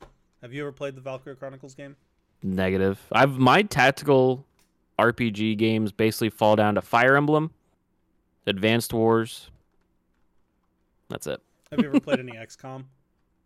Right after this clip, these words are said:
Speaker 2: I want to.
Speaker 1: Okay. So this is kind of like X com, kind of not. Um,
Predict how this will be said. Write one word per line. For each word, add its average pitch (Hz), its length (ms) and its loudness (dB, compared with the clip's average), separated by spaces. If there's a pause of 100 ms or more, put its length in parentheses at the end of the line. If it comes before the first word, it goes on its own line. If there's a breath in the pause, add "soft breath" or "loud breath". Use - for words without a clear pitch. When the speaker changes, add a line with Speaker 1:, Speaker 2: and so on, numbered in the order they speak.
(800)
Speaker 2:
I 117 80 2
want 113 420 0
to. 90 340 -8 (280)
Speaker 1:
Okay. 117 240 -20 (300 soft breath)
So 170 140 -14
this 208 240 -8
is 233 280 -10 (1700)
kind 220 540 -10
of 220 180 -8
like 214 300 -12
X 196 260 -14
com, 202 460 -12 (800)
kind 160 360 -14
of 135 120 -16
not. 123 640 -20 (600)
Um, 131 520 -14